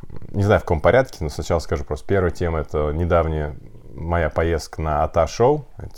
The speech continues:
всемирная лучная выставка. И в тот день, когда я возвращался с этой выставки, в последний её день, или на следующий день, ну, короче, когда я возвращался за рулём, а, мне Олег позвонил,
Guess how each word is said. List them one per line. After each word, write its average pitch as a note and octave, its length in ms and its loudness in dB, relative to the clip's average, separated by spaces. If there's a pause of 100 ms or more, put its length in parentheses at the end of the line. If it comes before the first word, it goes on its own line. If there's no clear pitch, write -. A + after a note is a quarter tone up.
всемирная D#2+ 480 -2
лучная D#2 400 -4
выставка. E2+ 500 -4 (1040)
И C3+ 520 4 (600)
в - 180 -18
тот G#2+ 200 6
день, F#2+ 180 4
когда F2+ 200 4
я F2 60 8
возвращался E2+ 560 2
с - 60 -2
этой A2+ 320 -2
выставки, F#2 680 -4
в - 60 -8
последний E2+ 460 0
её D#2+ 140 0
день, D#2+ 320 -2 (120)
или D#2+ 100 -4
на C#2 120 -6
следующий F2+ 340 0
день, D#2 140 -2
ну, D#2+ 40 0
короче, F2+ 220 0
когда F2+ 80 2
я D#2+ 40 4
возвращался D#2 600 -2
за D#2+ 100 -2
рулём, D#2+ 380 0 (680)
а, D2 160 -8
мне E2+ 200 2
Олег E2 240 0
позвонил, G2+ 540 -2